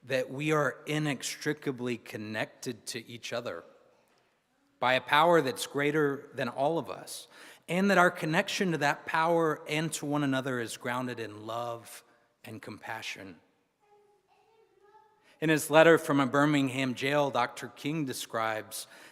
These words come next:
how we're caught in a network of mutuality, a single garment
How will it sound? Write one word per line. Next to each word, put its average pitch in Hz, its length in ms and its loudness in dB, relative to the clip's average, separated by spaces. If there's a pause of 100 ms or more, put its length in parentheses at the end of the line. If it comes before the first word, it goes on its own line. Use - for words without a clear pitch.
how 127 180 -2
we're 123 100 -4
caught 139 300 -2
in 131 100 -4
a 120 80 -2
network 135 640 -6
of 113 160 -8
mutuality, 120 880 -4 (160)
a 120 140 -6
single 151 840 -4 (160)
garment 117 460 -6